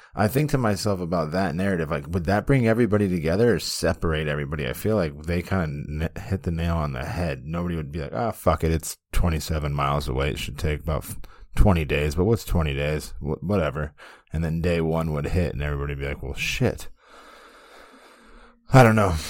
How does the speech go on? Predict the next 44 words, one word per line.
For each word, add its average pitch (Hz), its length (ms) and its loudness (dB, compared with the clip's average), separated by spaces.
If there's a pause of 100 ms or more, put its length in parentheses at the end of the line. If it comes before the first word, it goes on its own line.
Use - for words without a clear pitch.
(200)
It's 113 160 0
just 120 200 2
an 117 80 4
interesting 113 440 2
thing 107 200 2
to 90 100 2
think 98 220 0
about. 82 340 2
If 80 100 -2
you 92 100 0
think, 107 240 0
if 95 140 -4
you 95 100 0
started 110 360 4
thinking 98 260 0
about 82 300 -2
life 76 340 -4
in 76 160 -8
such, 80 280 -6
like, 85 120 -6
a 71 80 -6
fragile 80 800 -2
state, 82 480 -4 (340)
you 90 140 -4
might 85 240 -2
value 78 380 -4
those 76 260 -4
around 73 360 -6
you 71 80 -12
just 69 220 -10
a 71 80 -6
little 76 220 -4
bit 69 180 -8
more, 73 240 -8
and 69 140 -10
the 67 80 -12
feelings 73 500 -8
and 73 80 -10
the 69 60 -8
love 71 380 -8
and 69 120 -14
the 64 60 -10
opportunity 73 720 -8
and 71 120 -12